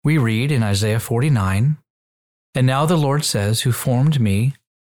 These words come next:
meaning Christ, "from the womb, to be his servant, to bring Jacob back to him, so that Israel is gathered to him.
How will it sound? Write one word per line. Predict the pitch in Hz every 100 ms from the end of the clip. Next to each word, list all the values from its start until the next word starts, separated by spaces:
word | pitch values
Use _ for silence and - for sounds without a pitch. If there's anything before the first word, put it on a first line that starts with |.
| _
meaning | 98 104 120
Christ, | - - 120 98 131 -
"from | - 123 127 151
the | 156
womb, | 156 139 101 113 151 _ _ _ _
to | -
be | 110 123
his | 135 143
servant, | - 185 139 98 101 - _ _ _ _ _ _ _ -
to | 120
bring | 135 131
Jacob | 120 135 175 139
back | 120 117 117
to | - 143
him, | - 190 120 92 98
so | - 127
that | 110 -
Israel | 156 165 175 170 170
is | 147 123
gathered | 123 107 107 107 104 -
to | 143
him. | 123 156 113 92 101